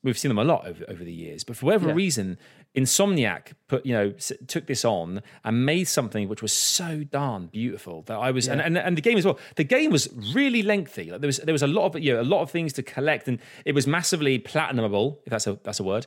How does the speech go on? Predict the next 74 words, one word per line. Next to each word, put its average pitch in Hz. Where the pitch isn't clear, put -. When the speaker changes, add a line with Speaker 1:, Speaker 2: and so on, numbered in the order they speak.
Speaker 2:
Yeah. 139
Speaker 1:
Um, 127
you 139
could 135
get 156
everything 123
if 110
you 117
committed 120
to 90
it, 92
and 110
all 151
the 139
D 131
L 117
Cs 190
were 180
on 175
point. 185
Like, -
everything 165
was 131
a 131
com-, 135
as 123
a 127
complete 135
package. 139
I 131
think 180
you 202
can 147
pick 143
it 127
up -
now 117
on 123
the 107
P 117
S 110
Store 123
for, -
like, 95
twenty, 113
twenty 120
quid 120
for -
everything 117
all 107
in, 110
and 104
it's 104
so 143
worth 98
it. 147
Um, 139
but -
obviously, 151
going 131
on 127
to 127
that, 123
they 120
obviously 110
had 107
Miles 117
Morales, 110
one 107
of 104
the, 98
one 113
of 95
the 101